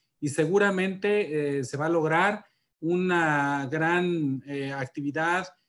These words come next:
es, eh, lo que tiene también él en la edición de un libro, que ahora es la tercera edición de tuberculosis, y que realmente en conjunto con un grupo de académicos y de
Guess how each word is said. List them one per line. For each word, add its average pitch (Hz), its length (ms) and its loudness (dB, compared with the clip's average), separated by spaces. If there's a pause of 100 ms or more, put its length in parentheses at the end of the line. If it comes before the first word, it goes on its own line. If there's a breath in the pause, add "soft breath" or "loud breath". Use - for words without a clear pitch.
(160)
es, 165 360 -2
eh, 147 140 -8
lo 139 180 -2
que 139 120 -2
tiene 170 500 -2
también 160 480 -2
él 165 280 -2
en 139 180 -4
la 135 340 -6
edición 156 760 -4
de 139 120 -8
un 160 200 -2
libro, 190 440 -2 (360 soft breath)
que 139 140 -2
ahora 165 360 4
es 160 240 -2
la 139 200 -2
tercera 139 720 -2
edición 156 640 -6
de 135 180 -8
tuberculosis, 156 880 -6 (340 soft breath)
y 147 120 -4
que 165 140 4
realmente 208 840 2
en 165 120 0
conjunto 180 640 -4
con 156 220 -4
un 180 160 -2
grupo 175 420 -2
de 139 180 -2
académicos 160 1000 -4 (300 soft breath)
y 135 140 -2
de 131 440 0